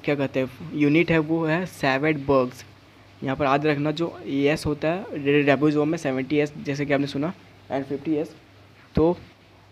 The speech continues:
वो Savath-Berg's unit है। Stand for the Sandy Mission coefficient, ठीक है, Sandy Mission coefficient भी इसे कह सकते हैं। And it is indirectly measure of density and size।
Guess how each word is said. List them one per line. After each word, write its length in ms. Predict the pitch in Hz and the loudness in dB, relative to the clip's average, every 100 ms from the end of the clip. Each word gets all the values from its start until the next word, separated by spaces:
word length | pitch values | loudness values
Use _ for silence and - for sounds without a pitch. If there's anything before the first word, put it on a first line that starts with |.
| - | -8
वो 180 | 143 175 | -2 0
Savath-Berg's 800 | 170 135 127 151 147 143 147 - | 0 0 0 -2 0 0 0 -2
unit 240 | 127 113 | -4 -4
है। 140 | 104 135 - - - | -8 -10 -16 -20 -18
Stand 280 | - 156 160 | -4 0 0
for 160 | 156 151 | 0 0
the 140 | 156 | -2
Sandy 320 | 151 135 139 147 | -4 -4 -2 0
Mission 400 | 139 - 156 160 - | -2 -2 -4 -6 -4
coefficient, 580 | 135 131 135 - 113 117 | -2 -2 -4 -4 -6 -4
ठीक 140 | 160 143 | -4 -4
है, 120 | 120 - - - - | -8 -14 -20 -18 -4
Sandy 260 | 131 139 143 | 0 2 2
Mission 280 | 139 151 | 0 0
coefficient 480 | 143 131 139 139 147 | 0 2 0 0 0
भी 100 | 147 | 0
इसे 140 | 139 147 | 0 -2
कह 120 | 143 | -2
सकते 300 | 143 135 151 | -4 -4 -6
हैं। 140 | 156 | -6
And 360 | - 131 135 - | -4 -4 -4 -4
it 160 | 156 | 0
is 160 | 175 175 - - - - | 0 0 -6 -20 -12 -4
indirectly 600 | 151 147 143 147 151 165 160 143 | 0 2 2 0 2 4 4 2
measure 320 | 143 156 156 | 2 2 2
of 220 | 151 147 | 2 0
density 520 | 139 135 147 139 143 | -2 0 -4 -2 -2
and 60 | 131 | 0
size। 360 | 120 101 117 | -2 -2 -4